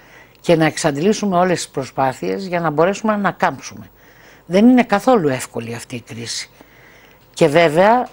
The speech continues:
δεν είναι δυνατόν να επιληθεί η κρίση αυτή με συνεχείς αντιδράσεις. Δεν είμαι εναντίον των απεργιών και των αντιδράσεων, κύριε Παπανδρόπουλε, αλλά πιστεύω,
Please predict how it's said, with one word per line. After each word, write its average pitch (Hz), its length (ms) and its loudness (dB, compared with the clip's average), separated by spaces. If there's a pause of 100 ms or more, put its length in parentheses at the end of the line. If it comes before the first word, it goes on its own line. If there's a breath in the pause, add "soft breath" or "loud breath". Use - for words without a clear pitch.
δεν 220 300 2
είναι 214 160 2
δυνατόν 160 680 -2
να 147 140 -4
επιληθεί 135 480 -8
η 147 120 -2
κρίση 160 420 -4
αυτή 240 480 -2 (120)
με 175 140 -8
συνεχείς 160 480 -8
αντιδράσεις. 170 840 -2 (960 loud breath)
Δεν 233 180 4
είμαι 151 240 2
εναντίον 135 680 0
των 127 300 -4
απεργιών 143 760 0
και 135 120 -2
των 135 180 -6
αντιδράσεων, 139 720 0
κύριε 147 180 0
Παπανδρόπουλε, 185 800 0
αλλά 180 240 0
πιστεύω, 233 640 2